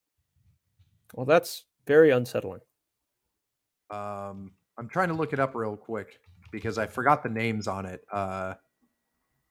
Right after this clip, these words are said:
Speaker 2: transgender bill. Let's just look it up under that. Yeah, here we go. Oh, this was, like, the worst.
Speaker 1: Hmm.
Speaker 2: Elizabeth Guzman.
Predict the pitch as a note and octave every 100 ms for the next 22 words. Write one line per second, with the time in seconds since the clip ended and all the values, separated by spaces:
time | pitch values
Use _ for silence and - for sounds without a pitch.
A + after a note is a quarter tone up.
0 | _ _ _ C3+ A2 - F#2+ F#2 C#2 G1+
1 | - - - - A2 - - F2+ F2+ -
2 | - _ _ _ _ _ _ _ _ _
3 | _ _ _ _ _ _ _ _ _ _
4 | A2+ F#2+ G#2+ G2 F2+ F#2 _ _ _ _
5 | _ _ _ _ _ _ _ _ _ _
6 | _ - G#2 G#2 - G#2 - G2 - G2+
7 | G2 F#2+ F#2 - - _ _ _ _ _
8 | _ _ _ _ _ _ _ _ _ _
9 | _ _ _ _ _ _ _ _ _ _
10 | _ _ _ A2 A2+ A2+ D3+ A3 B3+ G#3+
11 | C3+ F3+ E3 B2+ F2+